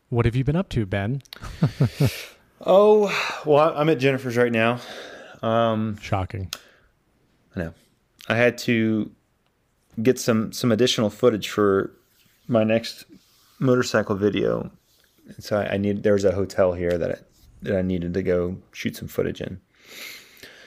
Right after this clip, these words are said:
Speaker 2: Um, it doesn't make sense now, but when you watch the next video, it'll make sense. I'm
Speaker 1: Oh,
Speaker 2: walking
Speaker 1: that's
Speaker 2: down a
Speaker 1: assuming
Speaker 2: hallway
Speaker 1: I'm gonna watch the video.
Speaker 2: in a hotel. I know.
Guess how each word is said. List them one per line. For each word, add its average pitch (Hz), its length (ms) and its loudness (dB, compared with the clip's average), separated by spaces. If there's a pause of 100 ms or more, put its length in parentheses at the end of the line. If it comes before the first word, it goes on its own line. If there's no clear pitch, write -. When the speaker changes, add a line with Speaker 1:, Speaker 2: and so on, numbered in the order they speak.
(400)
Speaker 2:
Um, 95 600 0 (1300)
it 107 40 0
doesn't 95 240 0
make 85 140 -4
sense - 280 -12
now, - 220 -8
but - 160 -12 (240)
when 92 120 -6
you 87 80 -4
watch 82 220 -8
the 92 80 -10
next - 220 -10
video, 87 200 -8
it'll 87 140 -12
make - 160 -12
sense. - 460 -12
I'm 92 180 -4
Speaker 1:
Oh, 90 40 2
Speaker 2:
walking 95 260 2
Speaker 1:
that's 92 60 2
Speaker 2:
down 85 80 2
a 80 40 0
Speaker 1:
assuming 92 200 4
Speaker 2:
hallway 90 200 2
Speaker 1:
I'm 98 80 0
gonna 92 100 0
watch 92 220 -2
the - 80 -6
video. 92 320 -4 (480)
Speaker 2:
in 101 100 -4
a 92 60 -2
hotel. - 460 -10 (180)
I - 60 -8
know. - 180 -12